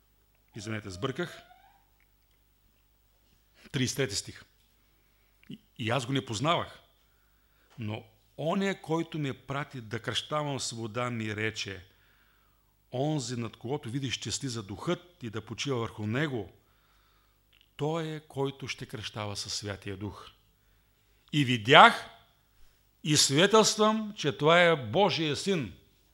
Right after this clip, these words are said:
Какво заявява Йоан? „И видях, и имам личното убеждение, затова свидетелствам, че това е Божия Син.“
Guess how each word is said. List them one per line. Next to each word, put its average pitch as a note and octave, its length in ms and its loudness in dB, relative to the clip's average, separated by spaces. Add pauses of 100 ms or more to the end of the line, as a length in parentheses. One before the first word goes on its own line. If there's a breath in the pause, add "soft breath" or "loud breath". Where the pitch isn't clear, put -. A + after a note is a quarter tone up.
(1200)
Какво - 280 -2
заявява D#3+ 560 0 (840)
Йоан? C#3+ 400 2 (1300)
„И C3 120 -4
видях, D#3+ 500 2 (840)
и F3 120 -2
имам E3 280 0
личното F3+ 380 0
убеждение, C#3 540 2
затова C#3 320 0
свидетелствам, D3+ 560 -2
че - 120 -4
това E3 180 10
е B2 140 2
Божия C#3 360 8
Син.“ G2+ 280 -4